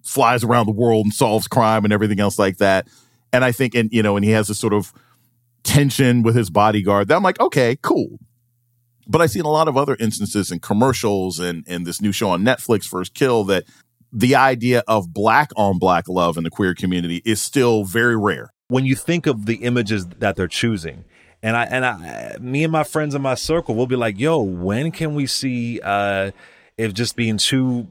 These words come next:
Speaker 2: two Black gay men?" And I n-, never forget when I interviewed Jussie Smollett. I know folks have issues with him. This is before that issue. He said in Empire, they wanted to make his boyfriend white. And Jussie told me on air, he said, "F no.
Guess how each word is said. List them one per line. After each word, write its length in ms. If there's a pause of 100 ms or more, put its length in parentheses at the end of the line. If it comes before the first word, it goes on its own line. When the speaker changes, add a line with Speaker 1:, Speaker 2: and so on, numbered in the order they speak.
Speaker 2:
two 180
Black 360 (140)
gay 220
men?" 400 (520)
And 260
I 40
n-, 200
never 180
forget 260
when 120
I 40
interviewed 340
Jussie 320
Smollett. 520 (260)
I 60
know 140
folks 320
have 180
issues 300
with 160
him. 120
This 140
is 60
before 340
that 180
issue. 300 (500)
He 160
said 320
in 200
Empire, 760 (360)
they 220
wanted 300
to 100
make 240
his 160
boyfriend 520
white. 300 (580)
And 160
Jussie 360
told 280
me 360
on 300
air, 360
he 160
said, 300 (240)
"F 280
no. 320